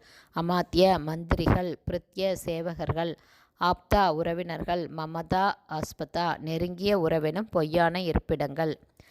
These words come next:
டிரான்ஸ்லேஷன். நம் உடலானது இறுதியில் மண்ணாக மாறப்போகிறது என்பதால் அந்த உடலுடன் சம்பந்தப்பட்டுள்ள மனைவி, மக்கள், வசிப்பிடம், செல்வம்,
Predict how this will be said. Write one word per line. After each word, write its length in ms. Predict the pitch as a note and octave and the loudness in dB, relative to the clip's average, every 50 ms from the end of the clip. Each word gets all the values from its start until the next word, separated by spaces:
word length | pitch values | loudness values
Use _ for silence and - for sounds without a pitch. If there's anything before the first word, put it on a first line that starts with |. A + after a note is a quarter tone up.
| _ _ _ - | _ _ _ 0
டிரான்ஸ்லேஷன். 680 | - F3 E3+ E3+ E3+ E3 - E3 D#3 - - - D#3 - _ _ _ _ _ _ _ _ _ _ _ _ _ - | 2 2 2 2 0 -2 0 2 4 4 4 2 0 -6 _ _ _ _ _ _ _ _ _ _ _ _ _ -4
நம் 200 | G3+ G#3+ G#3+ G#3+ | -2 0 0 2
உடலானது 840 | G#3+ G3 G#3 G3+ A#3+ B3 B3+ B3 A#3+ A3+ G3+ F#3 E3+ G#3 A3 A#3 G#3+ | 2 2 2 4 4 4 4 4 4 2 0 -2 -2 0 0 0 0
இறுதியில் 680 | F#3 F#3+ G3+ A3+ A#3 A3 A3+ F#3+ F3 G#3 G#3+ G#3+ F3 - - D3 | 0 0 2 2 2 2 0 -2 -2 -2 -2 -2 -4 -6 -8 -8
மண்ணாக 540 | F3+ F3 F3+ G3 G#3 A3 G#3+ A3+ A#3 B3+ B3+ | -6 -6 -6 -4 -4 -2 -2 0 2 2 2
மாறப்போகிறது 1120 | A3+ G#3 F#3 F3+ F#3 G3 G#3+ G#3 - - G#3 G3 G#3 - - F3+ F3+ E3+ E3 G3 G3+ G#3+ G#3 | 2 2 0 0 0 0 -2 -2 -2 0 0 0 0 0 0 0 0 0 0 2 2 2 2
என்பதால் 600 | F#3+ E3 E3 D#3+ E3 D#3 F3 F3+ F#3 F3 D#3 C#3 _ _ _ _ _ _ _ _ _ - | 0 0 -2 -2 -2 0 2 2 2 2 0 -2 _ _ _ _ _ _ _ _ _ 0
அந்த 340 | F#3+ G3 G#3+ A3 G#3+ A#3+ A3+ | 0 0 2 6 6 6 6
உடலுடன் 600 | F#3+ F3+ F#3+ F#3 G#3+ A3 A#3 A3+ G#3+ A3+ A3+ B3+ - | 6 4 2 2 2 4 4 4 4 2 2 2 2
சம்பந்தப்பட்டுள்ள 1200 | - G3 F3 E3+ F#3 F#3+ G3+ G3 G#3+ G3+ - G3+ F3 - - F#3 E3+ E3 E3+ F3+ F#3 F3 D3+ - - | 0 0 0 0 -4 -6 -4 -4 -4 -2 -2 -2 -2 -2 0 -2 0 0 0 0 0 0 -2 -4 -8
மனைவி, 680 | - E3 E3+ E3+ F3 F3+ F#3 F#3 F3+ D#3+ E3 F3 F#3 G#3 | -8 -6 -6 -6 -4 -4 -6 -6 -4 -4 -4 -2 -2 -2
மக்கள், 600 | G#3+ F#3+ E3 D#3 - _ - - F3+ F3+ G3+ G#3 | -4 -4 -6 -6 -8 _ 0 2 4 4 4 4
வசிப்பிடம், 800 | F3+ D#3 D#3 - - G#3+ G3+ - - F#3+ F3 D#3 D#3+ E3 F3+ G3 | 4 2 2 4 2 2 2 2 -2 -2 0 0 -2 -2 -2 -4
செல்வம், 640 | F#3+ - - F#3 D#3 E3 F3+ F#3 E3 E3 E3 F3 F#3+ | -6 -2 -2 0 0 0 -2 -2 -2 0 -2 -2 -2